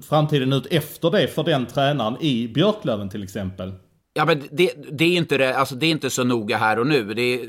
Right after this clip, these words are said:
Speaker 2: som Perra Jonsson, han har kommit in i Modo till exempel. Han har inte brytt sig om hur framtiden ser ut, utan han kommer dit för att rädda. Om det nu skulle komma in ett tränarnamn, så gör vi, gör du det bra här så kan du fortsätta. Och så, om tränaren själv känner, "Äh, det passade inte mig, det var, det var, det var inte det jag brann för",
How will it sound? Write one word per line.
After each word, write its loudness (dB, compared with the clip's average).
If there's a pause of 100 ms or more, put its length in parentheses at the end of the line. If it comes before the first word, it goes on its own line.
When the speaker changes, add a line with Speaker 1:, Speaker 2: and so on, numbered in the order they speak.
Speaker 2:
som -2 (320)
Perra 2
Jonsson, 0
han 0
har 0
kommit -4
in -2
i -2
Modo -2
till -4
exempel. -4
Han 0
har 2
inte -2
brytt -4
sig -4
om 0
hur -2
framtiden -2
ser -6
ut, -4
utan -6
han 0
kommer 0
dit -6
för -2
att -2
rädda. 0 (240)
Om -4
det 0
nu -2
skulle -4
komma 0
in 2
ett -4
tränarnamn, 2 (260)
så -10
gör 2
vi, 0
gör 4
du 2
det 2
bra 4
här 2
så -8
kan 0
du 0
fortsätta. -2
Och -4
så, 2
om -6
tränaren 0
själv 0
känner, -4
"Äh, -10 (480)
det -2
passade 0
inte 0
mig, -2
det -2
var, -6
det -2
var, 4
det -4
var 2
inte -2
det 0
jag 0
brann 2
för", -4